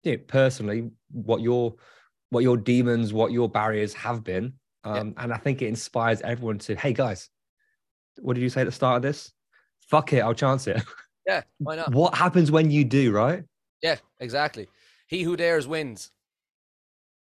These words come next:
Speaker 1: Love that. Hey, Barry, this has been absolutely fantastic. I've loved this. Um,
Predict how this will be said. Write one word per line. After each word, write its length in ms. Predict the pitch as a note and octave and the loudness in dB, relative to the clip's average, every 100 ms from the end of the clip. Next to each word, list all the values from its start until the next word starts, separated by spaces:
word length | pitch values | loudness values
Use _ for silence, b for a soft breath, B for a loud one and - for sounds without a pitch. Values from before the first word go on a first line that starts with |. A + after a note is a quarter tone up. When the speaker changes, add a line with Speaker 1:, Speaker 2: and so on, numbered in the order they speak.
| _ | _
Speaker 1:
Love 200 | G2+ F#2+ | -8 -8
that. 220 | F2+ F2 B B | -6 -10 B B
Hey, 180 | B2+ A2+ | 0 0
Barry, 300 | - A#2 A2+ | 2 4 4
this 100 | A2+ | 2
has 80 | A#2+ | 0
been 180 | A#2 G2+ | 0 0
absolutely 400 | B2 - - - | -4 -4 -6 -4
fantastic. 420 | G#2+ G2 G#2+ G2+ | -6 -4 -6 -4
I've 100 | G#2+ | 0
loved 260 | B2+ D3+ | 2 2
this. 280 | B2+ E2 - C3 | 0 -6 -6 0
Um, 220 | C3 | 0